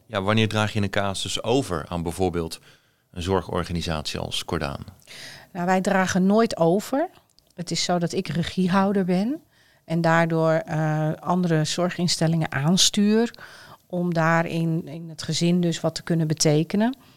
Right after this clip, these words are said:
Speaker 2: Ehm, vaak is het zo dat als een gezin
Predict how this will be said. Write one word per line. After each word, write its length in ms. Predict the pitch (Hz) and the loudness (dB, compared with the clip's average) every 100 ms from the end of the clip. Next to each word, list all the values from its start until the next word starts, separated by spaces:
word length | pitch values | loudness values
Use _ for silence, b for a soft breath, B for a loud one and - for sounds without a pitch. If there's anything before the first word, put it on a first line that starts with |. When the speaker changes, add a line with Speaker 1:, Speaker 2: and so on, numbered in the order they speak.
| b b b b b _ | b b b b b _
Speaker 2:
Ehm, 800 | 165 170 165 165 165 160 156 165 - _ _ _ _ | -2 0 2 2 2 2 2 0 -4 _ _ _ _
vaak 360 | - - 170 170 | -6 4 4 4
is 120 | 165 | -2
het 120 | 180 | 0
zo 180 | 185 170 | 2 2
dat 180 | 165 - | 2 0
als 360 | 139 160 - | 0 0 -2
een 460 | 165 156 156 156 175 | -2 -2 0 -2 -6
gezin 720 | - 180 160 175 160 156 160 | -6 0 2 4 4 2 -2